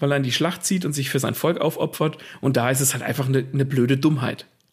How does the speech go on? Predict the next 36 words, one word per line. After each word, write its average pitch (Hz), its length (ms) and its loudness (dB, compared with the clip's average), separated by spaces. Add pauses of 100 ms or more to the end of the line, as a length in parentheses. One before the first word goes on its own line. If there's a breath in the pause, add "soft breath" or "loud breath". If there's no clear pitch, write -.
Äh, - 180 2
es 139 140 -2
ist 180 160 2
halt 202 160 0
einfach 139 460 -2 (280)
dumm. 135 360 2 (360)
Es - 120 -6
macht 156 180 -2
keinen 147 280 0
Sinn. 170 120 4
Es - 140 -4
macht 151 200 0
nur 175 140 6
Sinn, 175 240 4 (200 loud breath)
damit 151 200 2
du 165 60 6
im 160 40 2
Film 170 260 4
halt 156 120 0
irgendwie 156 200 0
so 165 100 2
Dramatik, 127 520 0 (200)
äh, - 200 -8
generierst, 135 560 2 (220 loud breath)
aber 135 160 0
die 139 120 0
ist 165 140 2
halt 143 140 2
dahin, 131 220 4
<laughs> 240 120 4
wenn 180 120 6
du 175 60 -2
den 143 140 2
Kopf 202 240 -2
schüttelst 156 400 -2
und 135 200 -4